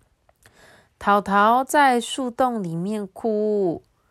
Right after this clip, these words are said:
我赶紧叼起它，离开这个危险的地方。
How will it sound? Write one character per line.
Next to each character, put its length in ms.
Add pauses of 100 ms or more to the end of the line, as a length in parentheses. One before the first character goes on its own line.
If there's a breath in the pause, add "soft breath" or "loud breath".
(240)
我 80
赶 280
紧 260
叼 240
起 220
它， 300 (240 loud breath)
离 140
开 200
这 160
个 180
危 240
险 280
的 100
地 240
方。 360